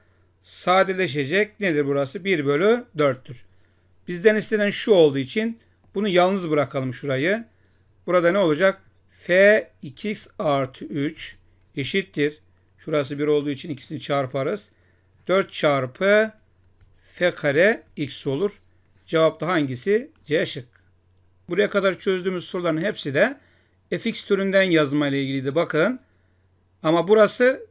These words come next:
altıdan sonra ne var? Bakın. Fonksiyonlar değişiyor. F iki x fonksiyonunu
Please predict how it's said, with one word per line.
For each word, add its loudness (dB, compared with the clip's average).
altıdan 0
sonra 0
ne 6
var? 4
Bakın. 2
Fonksiyonlar 0
değişiyor. 4
F 2
iki -8
x -10
fonksiyonunu -2